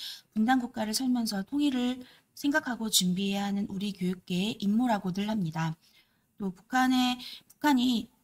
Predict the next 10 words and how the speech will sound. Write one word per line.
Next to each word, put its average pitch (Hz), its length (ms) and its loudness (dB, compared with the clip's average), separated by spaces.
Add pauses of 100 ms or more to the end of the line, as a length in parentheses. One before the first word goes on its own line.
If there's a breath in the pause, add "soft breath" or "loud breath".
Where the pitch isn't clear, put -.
(120)
폐쇄 311 300 2
지역인 196 380 0
사회이지만 233 680 0
북한의 254 360 0
교육을 185 320 0
간접적으로 226 680 -2
들여다볼 185 500 -4
수 - 160 -2
있는 180 280 0
방법이, 180 460 -2